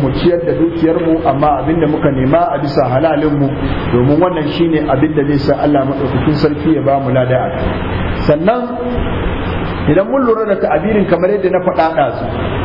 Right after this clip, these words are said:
Allah ya ce ku ciyar da min tayyibati ma kasabtum wa mimma akhrajna lakum min al-ard.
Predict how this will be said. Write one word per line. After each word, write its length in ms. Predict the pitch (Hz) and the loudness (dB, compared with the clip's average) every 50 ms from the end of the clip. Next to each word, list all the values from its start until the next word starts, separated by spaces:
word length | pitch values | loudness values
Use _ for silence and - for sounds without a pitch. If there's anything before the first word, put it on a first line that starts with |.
| - - - | -2 0 0
Allah 180 | - 220 - 202 202 | 0 2 2 0 0
ya 60 | 202 | 0
ce 100 | - 196 185 | 0 -2 0
ku 120 | 196 180 156 | 0 0 -2
ciyar 280 | 160 190 214 233 233 196 | 0 0 0 0 0 -2
da 80 | 196 | 0
min 240 | 180 180 180 180 180 | 0 0 -2 0 0
tayyibati 680 | 180 202 220 214 214 208 190 180 196 202 196 196 - 180 | 0 0 0 0 0 0 2 2 0 0 0 -2 -2 0
ma 160 | 175 180 185 185 185 | 0 2 0 0 0
kasabtum 540 | 185 160 - 202 202 196 - - 196 185 180 | -2 -2 0 0 -2 -2 0 0 2 2 2
wa 80 | 196 202 | 2 2
mimma 300 | 196 185 175 175 175 185 180 160 | 0 0 0 0 0 0 0 0
akhrajna 600 | 160 151 151 160 170 175 156 170 175 185 190 185 190 | -2 0 0 0 0 0 0 0 0 2 2 2 2
lakum 320 | 196 196 - - 165 151 | 2 0 0 -2 -2 -2
min 160 | 147 151 147 | 0 0 2
al-ard. 360 | 143 139 139 147 151 147 139 | 0 0 0 0 0 0 0